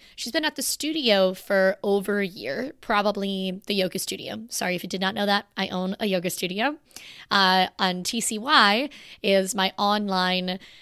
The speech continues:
fitness, strength, and mobility business. In person,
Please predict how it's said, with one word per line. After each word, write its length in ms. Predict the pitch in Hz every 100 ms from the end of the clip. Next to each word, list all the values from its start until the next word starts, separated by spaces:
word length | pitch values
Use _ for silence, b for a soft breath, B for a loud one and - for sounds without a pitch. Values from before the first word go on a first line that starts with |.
| B B
fitness, 580 | - 262 - 233 - - -
strength, 500 | - - 202 190 -
and 300 | 190 185 180
mobility 840 | 196 180 185 175 180 170 170 170 -
business. 500 | 160 - - - - _ _ _ -
In 260 | 208 214
person, 720 | - 208 190 202 185 185 190